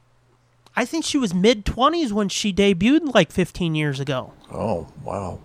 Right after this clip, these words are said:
Speaker 1: And that was another funny thing. She was talking about when she first got with the company, she talked about, like, she grew up a wrestling fan.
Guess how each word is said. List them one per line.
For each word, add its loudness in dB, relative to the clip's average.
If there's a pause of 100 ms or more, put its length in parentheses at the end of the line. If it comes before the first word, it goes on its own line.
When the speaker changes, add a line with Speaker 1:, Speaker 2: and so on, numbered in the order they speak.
(580)
Speaker 1:
And 2
that 0
was -2
another -2
funny -8
thing. -10
She -4
was -2
talking -2
about -4
when -6
she -10
first -6
got -2 (100)
with -6
the -8
company, -8
she -6
talked -6
about, -4
like, -6 (420)
she 0
grew 0
up 2
a -6
wrestling -4
fan. -8